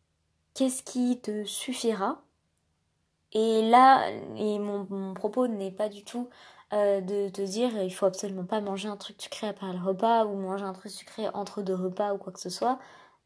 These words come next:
Là n'est pas le problème. Enfin, si t'en as vraiment envie, enfin voilà, et que ça te met pas d'inconfort, que tu ne culpabilises pas après, y a, enfin, y a aucun souci à ça.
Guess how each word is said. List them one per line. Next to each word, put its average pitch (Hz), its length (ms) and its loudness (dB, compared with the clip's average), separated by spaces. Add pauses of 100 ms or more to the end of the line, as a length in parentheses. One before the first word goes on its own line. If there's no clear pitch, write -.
(260)
Là 190 240 2
n'est 196 120 -2
pas 180 100 -6
le 180 80 -4
problème. 220 440 -2
Enfin, 180 420 -8 (320)
si - 200 -2
t'en 208 160 -2
as 202 100 2
vraiment 196 340 -2
envie, 208 340 -6 (1200)
enfin 175 320 -6
voilà, 214 240 8
et 208 60 4
que 185 100 -6
ça 196 140 2
te 190 140 -4 (240)
met 202 260 -2
pas 214 160 4
d'inconfort, 214 640 2
que 202 100 -8
tu 202 140 -10
ne 185 40 -8
culpabilises 180 460 -4
pas 180 160 -4
après, 226 300 -6
y 196 80 -2
a, 170 80 -4 (180)
enfin, 175 380 -12 (160)
y - 20 -10
a 180 60 -6 (120)
aucun 233 320 -2
souci 220 380 -2
à 190 80 2
ça. 254 240 -2